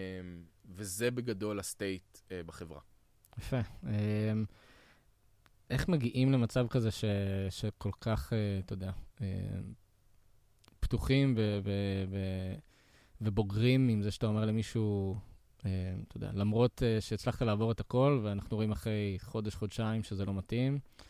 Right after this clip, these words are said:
Speaker 2: אה, תמיד יש את ה-, אתה יודע, את ה-, "בוא ניתן עוד צ'אנס, בוא ניתן עוד צ'אנס", וגם עכשיו להחליף את הבן אדם, זה ייקח לנו עוד חצי שנה במקרה הטוב. זה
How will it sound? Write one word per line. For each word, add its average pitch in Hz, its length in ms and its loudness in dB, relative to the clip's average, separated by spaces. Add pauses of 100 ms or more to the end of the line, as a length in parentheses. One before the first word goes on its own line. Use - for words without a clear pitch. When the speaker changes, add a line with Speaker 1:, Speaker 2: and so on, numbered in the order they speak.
(240)
Speaker 2:
אה, 101 180 -2
תמיד 123 220 4
יש 139 100 2
את - 60 2
ה-, 113 320 4
אתה 107 120 -4
יודע, 117 160 2
את - 100 -4
ה-, 107 100 -2
"בוא 101 220 2
ניתן 120 280 2
עוד 113 200 0
צ'אנס, 117 360 0
בוא 117 120 0
ניתן 113 260 0
עוד 113 180 0
צ'אנס", 123 320 0
וגם 107 260 0
עכשיו 120 340 0
להחליף 123 380 0
את - 60 -4
הבן 110 180 2
אדם, 104 320 0
זה 101 420 -2 (200)
ייקח 113 320 -10
לנו 113 120 -2
עוד 117 140 -2
חצי 123 260 -2
שנה 120 480 -2 (320)
במקרה 110 340 -2
הטוב. 127 400 0 (840)
זה 127 100 -2